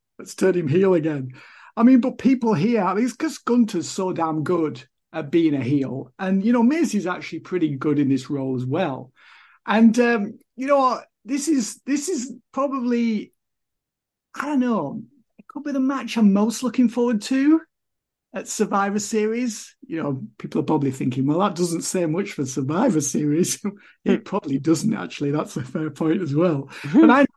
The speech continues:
Speaker 1: really looking forward to this match because I think it's gonna be really good. And I think Miz is gonna look like he's gonna beat Gunther.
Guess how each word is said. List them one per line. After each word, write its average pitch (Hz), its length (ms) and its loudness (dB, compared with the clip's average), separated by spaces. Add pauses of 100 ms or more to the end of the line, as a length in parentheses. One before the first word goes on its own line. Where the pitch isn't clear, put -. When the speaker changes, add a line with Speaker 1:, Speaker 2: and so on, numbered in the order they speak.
Speaker 1:
really 247 300 8
looking 233 280 4
forward 220 340 2
to 160 120 -2
this 151 180 0
match 151 380 -8
because 175 480 -2 (580)
I 247 220 4
think 185 580 2 (400)
it's 180 220 -2
gonna 180 240 0
be 160 120 2
really 147 340 0
good. 131 340 -6 (560)
And 170 140 -4
I 170 40 -2
think 175 280 -2
Miz 180 400 6
is 151 120 -2
gonna 156 220 0
look 170 720 0
like 151 240 -6
he's 135 220 -6
gonna 143 240 -2
beat - 400 -4
Gunther. 135 520 -6